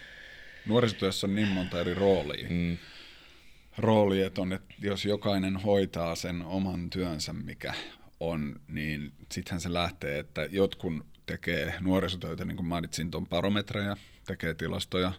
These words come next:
Speaker 1: mut sit jos hypätään ihan tuohon ohjaajatasolle, niin mulle tärkeintä oli saada nuorelle hyvä olo siihen yhteen päivään.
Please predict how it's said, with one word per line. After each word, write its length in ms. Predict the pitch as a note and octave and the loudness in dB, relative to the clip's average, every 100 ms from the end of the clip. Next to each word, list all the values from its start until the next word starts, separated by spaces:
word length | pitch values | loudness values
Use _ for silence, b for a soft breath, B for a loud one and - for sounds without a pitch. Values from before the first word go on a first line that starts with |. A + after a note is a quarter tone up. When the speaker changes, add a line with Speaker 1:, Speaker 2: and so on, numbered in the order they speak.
| - - - - | -10 -20 -20 -12
Speaker 1:
mut 160 | F#2 | -6
sit 140 | - E2+ | -4 -2
jos 140 | F2 | 0
hypätään 420 | F2+ F2 E2 E2 | 0 0 0 0
ihan 180 | E2+ F2+ | 0 0
tuohon 240 | E2 E2+ F#2 | 0 0 2
ohjaajatasolle, 840 | F#2 F#2 F2 E2 E2+ F#2 E2 D#2 | 2 2 0 0 -2 -2 0 -2
niin 280 | F2 E2+ F2+ | -2 -2 -2
mulle 320 | F2+ F2+ D#2+ - | 0 0 -2 -4
tärkeintä 540 | E2+ E2 D#2+ D#2 C#2+ | -4 -2 -2 -2 -4
oli 140 | D#2+ D#2+ | -4 -4
saada 360 | D#2+ E2 D#2+ - - - - - | -2 -2 -4 -8 -18 -20 -20 -16
nuorelle 640 | - E2+ F2 E2 D#2+ E2 E2+ | -8 -4 -2 -2 -2 -2 -2
hyvä 220 | E2+ D#2+ | -2 -2
olo 380 | E2 E2 D#2+ - | -2 -4 -4 -8
siihen 360 | - E2+ E2 E2+ | -10 -8 -6 -6
yhteen 400 | F2 E2+ - D#2+ | -6 -8 -6 -4
päivään. 540 | - F2+ D#2+ B1 C2+ | 0 0 0 -4 -10